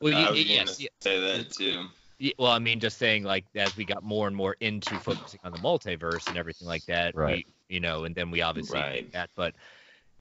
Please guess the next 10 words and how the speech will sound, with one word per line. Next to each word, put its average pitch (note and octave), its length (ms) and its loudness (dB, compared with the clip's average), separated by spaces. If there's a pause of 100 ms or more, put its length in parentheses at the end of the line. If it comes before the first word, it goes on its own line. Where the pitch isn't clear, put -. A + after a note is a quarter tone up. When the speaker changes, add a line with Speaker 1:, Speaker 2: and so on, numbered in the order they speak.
(120)
Speaker 1:
you B2 160 2
know, G2+ 300 4
it's, - 420 -2 (400)
you A2+ 80 -8
know, G2 120 -2
we've, F#2 260 -2 (100)
Arrow's A2 340 2
done. F2 480 0 (720)
Speaker 2:
Mm-hmm. F#2 120 -10 (440)
Speaker 1:
Um, D#2+ 140 -8